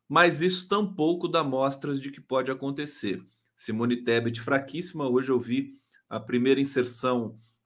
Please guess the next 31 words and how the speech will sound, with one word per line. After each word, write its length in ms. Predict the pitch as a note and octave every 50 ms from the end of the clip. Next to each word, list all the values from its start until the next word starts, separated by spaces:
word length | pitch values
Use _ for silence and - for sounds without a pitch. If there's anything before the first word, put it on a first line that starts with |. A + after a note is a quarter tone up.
| _ _ _ -
é, 560 | G#2+ A2 A2 G#2+ G#2 G#2 G#2 G2+ G2 F#2 F2
da 260 | - G#2 G#2+ A#2+ B2
T 200 | B2 A#2+ A#2+ G#2
V 240 | G2 G2+ G#2+ B2 B2
da 120 | A#2+ G#2+
Simone 420 | G#2 - - A2+ A2 G#2+ G#2 G#2 -
Tebet. 420 | - - B2 B2 B2 A2+ - -
Quer 80 | - A2+
dizer, 220 | G#2 G#2+ G#2 - - _ _ _ _ _ _ _ _ _ _ _ _ _ _ _ _ _ _ -
olha, 160 | B2 B2 B2
é 20 |
muito 260 | B2 C3 D3 C#3+ - C#3+
difícil 680 | B2 B2 A#2 - - - - B2+ B2+ B2 - - A2+ -
que, 100 | - A2+
é, 40 |
é, 580 | G#2+ A2 G#2+ - - - - - G2 F#2+ - -
ela 240 | - A2+ A2+ B2 A#2+
dizer 440 | A#2 A2+ G#2+ G2 F#2+ G#2+ A#2 A#2+ A#2+
que 80 | A#2 A2
vai 200 | G#2+ A2+ A2 A2+
combater 440 | A#2 A2 G#2+ A2 G#2 - - A2+
a 20 | A2
desigualdade. 1000 | G#2 - - A2+ G#2+ A2 A#2 G#2+ G2+ F#2+ G2 A2 A#2 A#2+ A#2+ A2+ G#2 - - - - - - _ _
Inclusive, 560 | - B2+ B2+ C3+ C#3 B2+ A#2+ A#2+ D#3 E3 C#3+ -
teve 220 | D#3+ D#3+ D#3 E3
um, 120 | D#3+ D3+
teve 280 | C#3 - C#3+ C#3 C#3 D3+
um, 540 | D3+ D3 C#3 B2+ A#2 G#2+ D#2 D2+ F2 F#2+ F#2+
um 40 | A#2
episódio 640 | A#2 A#2 A#2+ A2 G2+ G#2+ A#2+ B2 A#2+ A#2 G#2 G#2
hoje 380 | G#2+ A#2+ C3+ C3+ B2 A#2+ - -